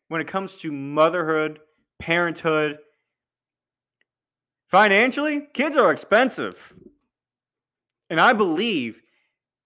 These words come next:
we need to have a conversation about how we lower healthcare costs and healthcare reform in the sense of we're not focused on who's gonna pay the bill,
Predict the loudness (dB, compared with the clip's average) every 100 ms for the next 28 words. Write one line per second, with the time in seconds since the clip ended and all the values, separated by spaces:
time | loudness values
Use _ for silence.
0 | _ 2 4 4 4 2 2 2 2 0
1 | -2 -2 -2 2 2 2 0 -2 0 0
2 | 0 2 2 0 0 2 6 6 6 0
3 | -16 _ _ _ _ _ _ _ 0 0
4 | 2 -2 -2 -2 -2 -4 -6 -2 -2 -2
5 | -8 -18 _ _ _ _ _ _ _ _
6 | -4 -4 0 0 0 -2 -12 _ -4 0
7 | 2 4 6 4 4 4 4 0 -2 -2
8 | -2 -4 -4 -4 -4 -6 -4 -6 0 0
9 | 0 -4